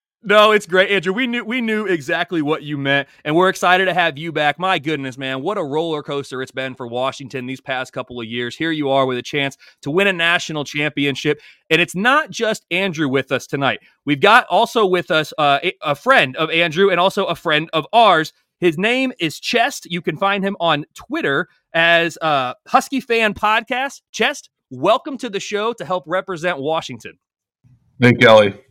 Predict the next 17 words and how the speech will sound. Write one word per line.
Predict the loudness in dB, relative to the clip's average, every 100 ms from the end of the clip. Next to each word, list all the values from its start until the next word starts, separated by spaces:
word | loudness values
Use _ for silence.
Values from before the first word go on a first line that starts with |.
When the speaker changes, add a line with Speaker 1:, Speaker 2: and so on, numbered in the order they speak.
| _ _
Speaker 2:
Thanks | -4 -4
so | -4
much | -4 -2
for | -4
having | -2 -4 -6
me. | -10 -12 _
And | -6
hello | -2 2 2 2
to | -4
everybody | -6 -6 -8 -8 -8
else | -8 -10 -12 -12
out | -12 -12
there | -12 -12 -14 _
and | -12 -10 -10
on | -12 -12
the | -14
stream. | -14 -14 -14 -14